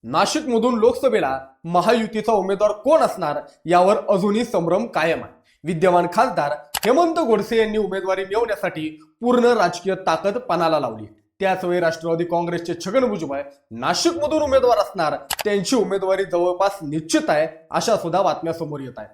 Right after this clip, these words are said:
तसेच भाजपनं सुद्धा नाशिकच्या जागेसाठी जोर धरलाय. त्यामुळे नाशिकवरून महायुतीमध्ये मिठाचा खडा पडणार का, असा प्रश्न उपस्थित केला जातोय.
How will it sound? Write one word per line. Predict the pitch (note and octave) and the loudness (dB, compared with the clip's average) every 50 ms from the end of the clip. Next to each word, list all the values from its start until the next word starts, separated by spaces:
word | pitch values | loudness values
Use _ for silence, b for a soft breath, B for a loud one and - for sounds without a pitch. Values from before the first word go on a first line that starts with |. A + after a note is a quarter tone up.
| _ b b b b b _ A3 | _ b b b b b _ -2
तसेच | A3 - F#3 - | 2 4 2 2
भाजपनं | - - B2+ A2+ C3+ D#3 D#3+ A3 D#4 - D#4 F#3+ | 2 -2 -6 -8 -8 -4 -2 -2 -2 0 0 -2
सुद्धा | - - A3+ F3 D#3 C#3 - B B B _ | -2 0 0 0 0 0 -4 B B B _
नाशिकच्या | B2 B2+ D3+ E3 E3+ - A#3+ A3+ A#3 - C4+ | -6 0 0 0 0 0 -2 -4 0 0 0
जागेसाठी | B3 - F#3 F3+ F3+ G3 - F#3+ E3 E3+ G#3 G3+ | 2 2 0 0 0 -2 -2 -4 -4 -2 -4 -6
जोर | D#3+ C#3+ - - G#3 A#3+ C4 C4+ | -6 -8 -12 0 4 4 4 4
धरलाय. | - D#4+ E4 D4 C4+ - - - - - _ _ _ _ | 4 0 -2 -4 -4 -6 -8 -10 -14 -18 _ _ _ _
त्यामुळे | G#3 A3+ A3+ A#3+ A3 G3 | 0 2 2 2 2 2
नाशिकवरून | F3+ F#3 G3 - - E4 E4+ D#4+ C4+ G#3 F#3+ E3 E3 E3 E3+ - - - | 0 -2 0 0 0 0 0 2 0 2 2 0 -2 -4 -8 -14 -16 -6
महायुतीमध्ये | D3 D#3+ D#3+ A3 D4+ D#4+ D#4 D4 G#3 C4 B3 A3 G3 E3+ E3+ E3+ E3+ E3+ - - | -4 -2 2 4 4 4 2 0 -2 -4 -2 -2 -2 -2 -2 -4 -4 -8 -12 -8
मिठाचा | E3 F3+ G3 F#3+ G3+ F#3+ F#3 G3+ F#3 - | -4 -4 0 2 2 2 2 0 -4 -2
खडा | F3 E3 F3 | -2 -2 -2
पडणार | F3 E3+ F#3 G3 A3 B3+ A#3 F#3 | -2 -2 -4 -4 0 0 0 0
का, | E3+ - D3 D3 C#3+ - - - | 0 -2 -4 -4 -4 -6 -8 -4
असा | D#3+ E3+ - F#3 | -4 -2 0 -2
प्रश्न | E3 E3+ E3 D#3 - F3 | -2 -2 -6 -8 -6 -6
उपस्थित | E3 D#3 D#3 E3 D#3 - - G#3 G#3+ | -6 -4 -4 -6 -6 -4 -6 -6 -8
केला | G#3 - D#3+ C#3+ C#3+ C3 | -6 -6 -6 -4 -4 -6
जातोय. | A2 A2 G#2 - G2+ | -6 -8 -14 -16 -18